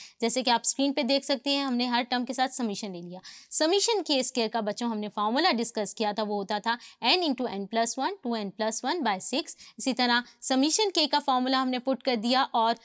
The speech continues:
समेशन वन को हम वन नहीं लेते, n लेते हैं, यानी हमारे पास के जो है वेरी करता है from one to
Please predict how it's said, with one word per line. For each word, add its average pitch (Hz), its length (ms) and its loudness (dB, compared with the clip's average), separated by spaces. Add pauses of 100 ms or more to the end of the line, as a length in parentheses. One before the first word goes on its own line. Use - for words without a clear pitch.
(100)
समेशन 392 480 2
वन 240 180 2
को 233 120 -2
हम 240 420 -2
वन 240 180 2
नहीं 254 200 2
लेते, 277 500 0
n 269 180 4
लेते 185 240 -4
हैं, 185 200 -10 (240)
यानी 233 220 4
हमारे 240 220 2
पास 262 240 0
के 370 300 2
जो 302 120 2
है 226 200 0
वेरी 240 280 2
करता 233 280 -2
है 240 160 0
from 269 220 2
one 214 260 -2
to 285 140 -2